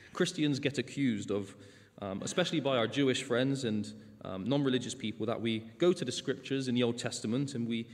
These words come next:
kind of just pillage them for stuff that sounds like Christ or sounds Christian-like, and we kind of make things up.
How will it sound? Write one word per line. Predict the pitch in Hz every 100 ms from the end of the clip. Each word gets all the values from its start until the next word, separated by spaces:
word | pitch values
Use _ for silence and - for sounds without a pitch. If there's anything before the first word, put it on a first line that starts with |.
| -
kind | 147 151
of |
just | 127 -
pillage | - 180 151 117
them | 113 117
for | 117 110
stuff | - 135 117 -
that | 107 -
sounds | - 120 117 107
like | 104 101
Christ | - 110 87 -
or | 95
sounds | 95 113 113 104
Christian-like, | - 139 - 101 90 90 -
and | 98
we | 104
kind | 107
of | 104
make | 113 120 -
things | 113 110
up. | 98 85